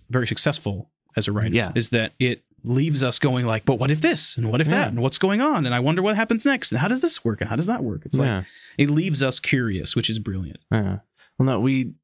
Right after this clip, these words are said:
Speaker 2: you know, for Rougher Comics, we say it has a lot of potential. This one has a different kind of potential. Like,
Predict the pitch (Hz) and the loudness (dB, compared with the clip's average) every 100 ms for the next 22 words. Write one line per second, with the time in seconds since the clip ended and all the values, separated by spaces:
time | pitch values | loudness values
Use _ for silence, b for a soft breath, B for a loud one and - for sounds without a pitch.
0 | _ 135 139 107 107 127 120 117 - 156 | _ 0 0 0 2 2 2 -2 0 0
1 | 180 160 156 151 156 151 135 123 127 120 | 2 0 2 2 2 0 0 2 2 2
2 | 120 120 110 113 113 107 110 110 - - | 2 0 0 0 0 0 0 0 0 0
3 | 113 113 120 131 - - 135 - 147 147 | 2 2 0 0 -6 0 0 2 2 2
4 | 135 127 123 113 131 131 107 - 127 113 | 0 0 0 2 0 2 0 2 2 0
5 | - 113 104 92 87 87 92 | -2 0 0 0 -4 -4 -4